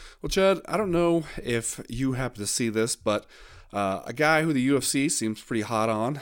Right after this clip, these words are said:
by the name of Joe Pyfer came off the Contender Series, uh, with, you know, uh, a big knockout, uh, earlier this year.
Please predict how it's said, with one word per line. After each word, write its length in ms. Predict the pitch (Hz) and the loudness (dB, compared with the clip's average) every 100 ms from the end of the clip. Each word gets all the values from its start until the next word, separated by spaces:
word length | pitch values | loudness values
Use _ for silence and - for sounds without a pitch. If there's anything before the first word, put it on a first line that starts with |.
| - | -8
by 160 | 107 101 | -4 -2
the 80 | |
name 180 | 107 104 | -2 -4
of 60 | 92 | -4
Joe 240 | 92 107 | -2 -2
Pyfer 480 | 104 110 101 127 131 _ _ - _ | 0 -2 0 -2 -4 _ _ -20 _
came 200 | - 113 | -4 -2
off 180 | 107 - | -2 -2
the 160 | 104 98 | -4 -4
Contender 560 | - 98 - 120 117 | -4 -6 -4 -4 -2
Series, 640 | 104 110 98 98 117 - - | -2 -2 0 -2 -2 -4 -6
uh, 340 | 98 92 92 95 | -6 -6 -6 -10
with, 520 | 101 98 98 95 - | -8 -4 -4 -6 -12
you 140 | 110 | -12
know, 200 | 92 90 95 | -12 -12 -10
uh, 280 | 95 90 | -8 -8
a 40 | 95 | -8
big 200 | 98 98 | -6 -4
knockout, 640 | 101 98 - 107 101 - _ - - - - | -4 -4 -2 0 0 -4 _ -20 -20 -20 -12
uh, 220 | 92 92 | -10 -8
earlier 300 | - 107 101 | -6 -4 -4
this 260 | 90 90 - | -4 -4 0
year. 320 | 135 147 139 | 4 4 0